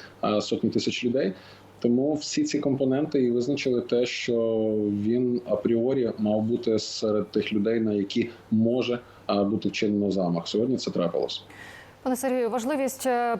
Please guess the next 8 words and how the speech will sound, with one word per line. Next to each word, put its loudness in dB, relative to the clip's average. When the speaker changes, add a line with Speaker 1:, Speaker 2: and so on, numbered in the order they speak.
Speaker 2:
прозорого, 0
швидкого 0
розслідування 0
даного 0
злочину 0
і, 0
зокрема, -2
вплив 0